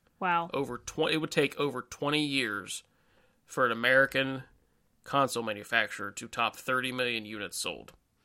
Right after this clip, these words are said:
Speaker 1: Yeah, the reason why they, uh, why they top thirty million is because ten million of those red ringed,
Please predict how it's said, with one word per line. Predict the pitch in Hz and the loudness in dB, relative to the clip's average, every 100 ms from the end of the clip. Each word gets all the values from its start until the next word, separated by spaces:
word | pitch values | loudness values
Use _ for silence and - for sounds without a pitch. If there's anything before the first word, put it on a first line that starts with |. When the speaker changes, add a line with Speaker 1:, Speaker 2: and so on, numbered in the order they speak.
| _ _ _ _ - _ _ _ _ _ _ _ | _ _ _ _ -20 _ _ _ _ _ _ _
Speaker 1:
Yeah, | 202 196 180 180 - - | -4 0 0 -2 -8 -2
the | 202 202 | 0 2
reason | 202 202 202 | 2 0 -2
why | 180 | -2
they, | 175 175 170 | 2 0 2
uh, | 170 170 170 180 _ | 2 0 -2 -8 _
why | 190 190 | -2 0
they | 175 | -2
top | - 180 - | 0 0 2
thirty | 185 180 | 0 0
million | 170 165 165 165 | -4 -4 -4 -6
is | 165 | -8
because | - 185 175 165 - - - _ _ - - | -8 -8 -4 -4 -4 -8 -10 _ _ -20 -6
ten | - 190 | -2 0
million | 185 165 170 165 | 2 0 0 -2
of | 165 | -2
those | 165 160 - | -2 -2 -2
red | 170 165 | -2 -2
ringed, | 160 160 165 - | -4 -4 -8 -14